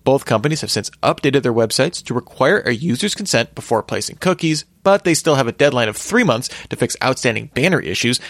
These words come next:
that Sino says aren't clear enough. Microsoft announced that x sixty-four app emulation was coming to Windows on arm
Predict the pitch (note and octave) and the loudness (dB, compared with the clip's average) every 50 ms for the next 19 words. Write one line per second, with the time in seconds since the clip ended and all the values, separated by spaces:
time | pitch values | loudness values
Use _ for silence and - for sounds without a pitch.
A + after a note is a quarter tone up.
0 | - - - - - - B2+ A#2+ A2+ G#2+ - B2 B2 D3 D3 - _ _ - - | -18 -14 -10 -4 -2 0 2 2 2 2 4 4 4 4 2 -2 _ _ -6 -4
1 | D3+ D#3 - - C#3 D3 C#3 A2 - - - - - _ _ _ _ _ _ _ | -4 -4 -2 0 0 2 0 0 -2 -6 -10 -14 -16 _ _ _ _ _ _ _
2 | _ _ _ _ _ _ _ _ _ _ - - - - C3+ - - A2+ B2 A#2 | _ _ _ _ _ _ _ _ _ _ -14 -6 -2 0 0 2 2 2 2 0
3 | - A#2 A2+ A2+ B2+ C#3+ - B2 A#2+ - - B2 B2 - - C#3 - - C3+ - | 0 0 0 0 0 0 0 0 0 0 -2 -4 -2 -2 -4 -4 -2 -4 -4 0
4 | - B2+ A#2 - _ - A2 B2 C#3+ - - - A#2+ A#2+ A2+ A2+ A2 A2 A2+ A2+ | 2 2 2 2 _ -2 -2 -2 -2 -2 -4 -6 -4 -2 -2 0 2 2 2 2
5 | - B2+ A2 G#2+ B2+ E3 G3 - - - F#3+ F3 E3+ C#3 B2+ A#2 C#3 D3 C3+ C3+ | 0 -4 0 0 0 2 0 0 0 0 0 0 0 0 0 2 2 4 4 2
6 | C3 - - A#2 A#2+ A2+ - - C#3+ D3+ B2 C3+ D3 | 2 0 -2 -2 -4 -2 0 2 2 2 2 0 -4